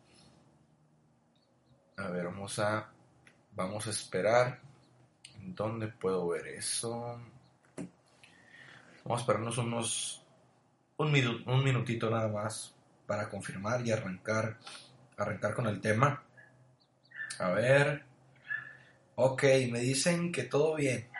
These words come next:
Me dicen que todo bien. Así que, amigos, amigos, arrancamos. Eh, sé que con todo este rollo de la cuarentena,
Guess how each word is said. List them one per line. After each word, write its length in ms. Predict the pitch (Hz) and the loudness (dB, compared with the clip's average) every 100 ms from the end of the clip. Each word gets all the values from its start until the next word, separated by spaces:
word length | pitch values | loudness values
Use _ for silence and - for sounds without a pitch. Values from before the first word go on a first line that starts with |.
| - | -8
Me 200 | 110 113 | -4 -2
dicen 320 | 117 131 151 143 | 0 0 0 0
que 80 | |
todo 240 | 127 120 117 | 0 2 2
bien. 200 | 113 107 | 2 0
Así 340 | 107 160 160 | -2 0 -2
que, 480 | - 165 165 170 - | 4 6 8 6 0
amigos, 680 | - 113 139 151 156 156 - - - - - - - - | -4 -2 0 4 2 0 -10 -18 -20 -20 -20 -20 -16 -2
amigos, 320 | 117 127 139 | 2 4 6
arrancamos. 1040 | 131 110 107 - 135 165 180 175 - - - | 6 4 2 6 8 8 8 6 0 -4 -8
Eh, 360 | 113 110 107 107 | -2 2 2 0
sé 380 | - 135 135 - | 2 2 2 0
que 160 | 143 | 0
con 280 | - 117 113 | 2 2 4
todo 220 | 127 131 | 6 6
este 260 | 131 - 139 | 6 6 4
rollo 500 | 127 127 131 131 131 | 6 6 8 6 6
de 100 | 123 | 6
la 160 | 113 | 6
cuarentena, 800 | 113 101 98 - 113 117 143 143 | 4 0 -2 6 8 10 8 6